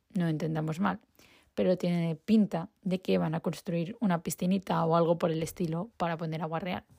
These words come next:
Y que no se os olvide también que se rumorea que el paddock va a estar dentro del campo de los Miami Dolphins.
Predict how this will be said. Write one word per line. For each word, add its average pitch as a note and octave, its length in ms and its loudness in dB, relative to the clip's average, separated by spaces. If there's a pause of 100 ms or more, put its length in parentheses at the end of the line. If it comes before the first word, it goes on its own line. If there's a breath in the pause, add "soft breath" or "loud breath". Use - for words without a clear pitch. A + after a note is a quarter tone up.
(920 soft breath)
Y B3 180 0
que G#3+ 140 0
no F3+ 160 0
se F3+ 140 -4
os E3+ 100 -4
olvide E3+ 380 0
también F3+ 400 0
que G#3 160 -4
se - 140 -4
rumorea D#3+ 500 0
que D#3+ 240 0
el D#3 100 0
paddock E3+ 460 -2 (100)
va F3 60 2
a E3 40 2
estar E3+ 220 -6
dentro E3 320 -2
del F#3 140 0
campo D#3+ 240 -6
de F#3+ 100 -2
los E3+ 180 -4
Miami D#3 340 -2
Dolphins. G#3 500 -2